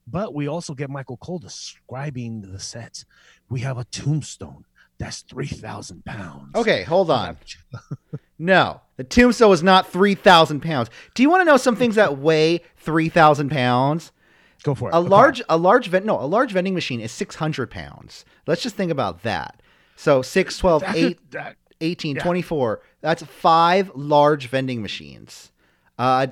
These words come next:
Speaker 2: a, a dumpster, a large dumpster is five hundred pounds. That's
Speaker 1: Ew.
Speaker 2: six of those.
Speaker 1: Mm-hmm.
Speaker 2: That thing was not three thousand or three thousand fucking pounds.
Speaker 1: No, well, but you know what was two tons?
Speaker 2: What?
Speaker 1: The s-, the cold and wet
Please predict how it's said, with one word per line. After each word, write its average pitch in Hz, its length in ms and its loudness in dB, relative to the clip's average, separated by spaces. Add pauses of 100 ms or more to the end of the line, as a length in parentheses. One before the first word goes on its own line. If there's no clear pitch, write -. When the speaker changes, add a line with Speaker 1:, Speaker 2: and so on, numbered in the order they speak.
Speaker 2:
a, 143 40 -8
a 139 40 -4
dumpster, 175 680 0
a 113 80 -8
large 165 340 0
dumpster 160 440 -6 (340)
is 127 340 -2 (220)
five 135 240 -2
hundred 95 240 -8
pounds. 71 560 -18 (320)
That's 147 240 -6
Speaker 1:
Ew. 175 140 -6
Speaker 2:
six - 260 -6
of 151 80 -6
those. 71 480 -8 (320)
Speaker 1:
Mm-hmm. 147 380 -4 (200)
Speaker 2:
That - 180 -20
thing 226 140 -6
was 139 160 -4
not 147 300 -2
three 135 160 -4
thousand 113 420 -6
or 113 80 -14
three 117 220 -10
thousand 104 400 -10
fucking 107 300 -8
pounds. 101 180 -10
Speaker 1:
No, 170 160 -4 (100)
well, 127 140 -8 (240)
but - 180 -4
you 139 120 -4
know 151 280 4
what 127 400 0
was 127 400 -2
two - 300 -2
tons? 90 640 -8 (300)
Speaker 2:
What? 69 260 -20 (640)
Speaker 1:
The 127 100 -6
s-, - 340 -14
the - 140 -6 (120)
cold 120 600 -2 (160)
and 113 280 -6
wet - 420 -12